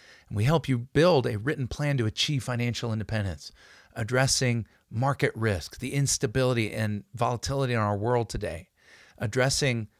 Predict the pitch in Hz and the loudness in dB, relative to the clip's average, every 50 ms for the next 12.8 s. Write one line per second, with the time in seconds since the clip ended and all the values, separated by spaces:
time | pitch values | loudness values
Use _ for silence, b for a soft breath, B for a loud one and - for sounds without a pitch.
0 | _ _ _ 120 110 - - - 131 131 - 123 123 123 127 127 123 110 101 - | _ _ _ -6 -4 -4 -2 -2 -2 -2 -2 0 0 2 2 2 2 2 0 0
1 | - 110 110 117 123 123 - - 113 98 104 110 110 110 113 120 107 - - - | -2 -2 -2 -2 -2 -2 -4 -4 -4 -4 -2 -2 0 0 0 0 -2 -4 -6 -8
2 | - 104 98 - 92 - - 123 113 107 101 - _ _ _ _ _ - - - | -8 -8 -8 -8 -8 -6 -4 -2 -2 -2 -4 -6 _ _ _ _ _ -14 -12 -6
3 | - 123 131 123 113 107 101 98 104 98 95 113 117 107 98 - - B B B | -2 0 0 0 0 0 0 -2 -2 -2 -2 0 0 0 -2 -4 -8 B B B
4 | B B - 71 104 120 135 139 135 - 135 120 110 110 104 98 95 b b b | B B -12 -8 -2 2 2 2 2 0 -2 -4 -2 0 0 -2 -2 b b b
5 | b b b - - - - 104 113 120 143 151 143 110 110 98 - - - - | b b b -2 4 4 4 4 6 4 4 4 4 2 0 -2 -4 -8 -10 -6
6 | 127 143 165 147 - - 120 95 - - - 113 98 87 80 - - - - 107 | -4 -2 -2 -2 -2 -2 -2 -2 -2 -4 -4 -2 -2 -2 -4 -6 -8 -6 -4 -4
7 | 107 - - 131 143 139 - 120 107 92 - 147 139 135 - 131 117 98 113 107 | -6 -4 -4 -6 -6 -4 -2 -4 -4 -4 -2 -2 -2 -2 -2 -4 -4 -4 -2 0
8 | 113 107 95 90 B B B B B B B B - 127 123 117 110 101 - - | 2 2 2 0 B B B B B B B B -2 -2 0 0 0 0 2 2
9 | 127 135 143 135 117 101 - - 107 101 - 139 151 156 - - 151 123 107 B | 2 4 4 2 0 -2 -4 -6 -8 -2 0 0 0 2 0 0 -2 -2 -2 B
10 | B B B B B B - - 151 170 156 - - - 127 113 120 151 165 151 | B B B B B B 8 8 8 8 6 2 0 -2 -2 0 0 0 0 0
11 | - - 131 110 113 107 - - 110 98 82 - - - 156 185 196 190 160 131 | -2 -2 -4 -4 -4 -4 -2 -2 -2 -2 -4 -6 -6 -4 -2 2 2 2 2 2
12 | 131 120 - - - - - 190 196 170 - 120 107 107 110 B | 0 -2 -2 -4 -6 -2 0 0 0 2 2 0 0 0 -2 B